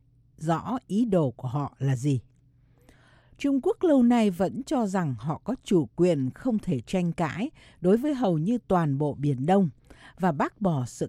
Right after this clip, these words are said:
can dự của những nước bên ngoài khu vực vào vụ tranh chấp này. Philippines đã kiện Trung Quốc ra tòa trọng tài để chống lại yêu sách của Bắc Kinh, nhưng Trung Quốc bác bỏ vụ kiện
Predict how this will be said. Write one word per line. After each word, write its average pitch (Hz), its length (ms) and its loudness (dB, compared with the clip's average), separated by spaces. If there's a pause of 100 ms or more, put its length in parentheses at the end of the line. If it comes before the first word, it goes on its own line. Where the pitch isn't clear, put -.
can 226 220 0
dự 175 180 -2
của - 140 -6
những 143 240 -2
nước 285 240 -2
bên 208 140 2
ngoài 151 340 -2
khu 185 180 -4
vực 165 220 -2 (360)
vào 143 240 0
vụ 131 240 -4 (100)
tranh 156 220 -2
chấp 220 240 -2
này. 160 240 0 (540)
Philippines 240 760 2 (240)
đã 196 240 -4 (120)
kiện 190 340 2
Trung 220 260 -2
Quốc 294 240 -4
ra 202 180 -2
tòa 156 300 -2
trọng 127 340 -6
tài 143 340 -2
để 123 220 -8
chống 226 240 0
lại 220 320 -4
yêu 190 220 0
sách - 320 -10
của 143 100 -8
Bắc - 240 -6
Kinh, 196 240 4 (420)
nhưng 196 240 4
Trung 185 320 -2
Quốc 247 240 -2
bác 208 260 -8
bỏ 135 240 -4
vụ 135 220 -8
kiện 160 220 -2